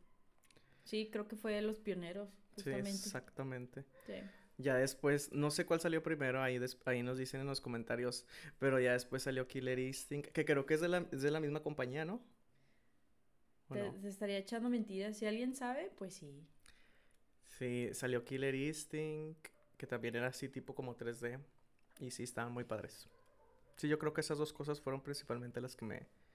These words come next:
Speaker 2: me atraparon de ese juego. ¿Y te acuerdas que también había mundos de que en la, en el agua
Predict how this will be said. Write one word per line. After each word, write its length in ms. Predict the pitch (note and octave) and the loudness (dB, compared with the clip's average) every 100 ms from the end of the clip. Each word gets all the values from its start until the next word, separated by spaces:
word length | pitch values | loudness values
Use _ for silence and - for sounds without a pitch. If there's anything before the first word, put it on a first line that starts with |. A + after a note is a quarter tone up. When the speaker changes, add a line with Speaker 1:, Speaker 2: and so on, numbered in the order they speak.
| - | -2
Speaker 2:
me 100 | C#3+ | 4
atraparon 480 | C3+ B2 B2 B2 B2+ | 6 6 6 6 6
de 80 | C3+ | 2
ese 120 | C#3 | 0
juego. 380 | C3 B2 A#2 C3 - - _ - - - - - - - | 0 2 2 -4 -14 -20 _ -20 -20 -20 -20 -20 -14 -4
¿Y 80 | C#3 | 0
te 60 | |
acuerdas 360 | C3 C3 B2+ C3 | 4 4 4 2
que 100 | E3+ | 2
también 240 | D#3+ C#3+ | 2 2
había 160 | C3+ D3 | 4 4
mundos 360 | D3 C#3 C#3+ D3 | 2 0 2 2
de 140 | D3+ | 2
que 400 | C#3 B2+ B2 B2 - - - - - - - - | 2 0 0 -6 -18 -20 -20 -20 -20 -20 -16 0
en 260 | C#3 C3+ | 2 4
la, 160 | B2+ B2 C3+ | 4 4 4
en 140 | C3+ | 4
el 120 | B2 | 6
agua 500 | C3 C#3 B2+ B2 C3+ | 8 8 8 4 0